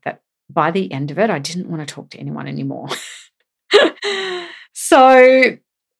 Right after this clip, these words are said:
that time is really important that you try and take some time away.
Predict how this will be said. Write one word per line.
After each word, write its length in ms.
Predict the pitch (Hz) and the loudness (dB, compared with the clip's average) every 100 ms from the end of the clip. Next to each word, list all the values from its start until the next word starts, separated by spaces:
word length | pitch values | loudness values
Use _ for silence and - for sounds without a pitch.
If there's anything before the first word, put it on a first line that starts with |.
| _ | _
that 420 | 190 233 262 - - | -2 4 4 2 -4
time 600 | 214 185 156 143 208 - | -2 2 2 0 -2 -4
is 180 | 160 165 | -6 -2
really 320 | 175 180 180 | 0 0 0
important 560 | 170 - 151 156 147 143 | -2 -4 -8 -6 -8 -6
that 200 | 151 - | -6 -6
you 340 | 165 147 143 _ | -8 -6 -8 _
try 340 | - - 160 180 | -10 -2 0 0
and 200 | 160 143 | -4 -10
take 400 | - 143 151 - | -8 -8 -8 -12
some 280 | - 151 | -12 -12
time 500 | 143 147 151 147 151 _ _ _ | -14 -14 -10 -10 -12 _ _ _
away. 680 | 165 139 151 143 127 127 135 | -8 -8 -6 -6 -6 -14 _